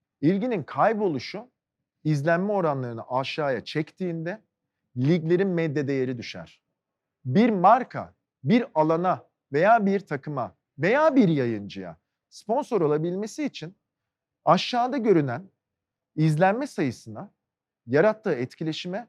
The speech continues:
ve o etkileşimin sektör içerisindeki yerine bakar. Biz harika bir sponsor tarafından, Logitech tarafından sponsorluyuz.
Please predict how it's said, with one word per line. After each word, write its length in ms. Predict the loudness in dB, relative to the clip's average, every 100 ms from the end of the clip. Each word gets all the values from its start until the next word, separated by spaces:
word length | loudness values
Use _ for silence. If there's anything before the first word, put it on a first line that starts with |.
| _ _ 0
ve 40 |
o 100 | 2
etkileşimin 680 | 2 -2 -6 -6 -6 -8 -8
sektör 460 | -12 -8 -8 -4 -6
içerisindeki 600 | -4 -6 -8 -8 -10 -4
yerine 400 | -2 -2 -6 -12
bakar. 420 | -16 -20 -20 _ _ _ _ _ _ 2
Biz 400 | 2 2 -2 _ _ _ _
harika 420 | 0 4 4 0
bir 60 | -6
sponsor 480 | -6 -8 -6 -6 -8
tarafından, 520 | -6 -8 -8 -8 -2
Logitech 380 | -4 -2 -8 -8
tarafından 300 | -8 -6 -8
sponsorluyuz. 880 | -8 -10 -10 -8 -8 -4 -6 -6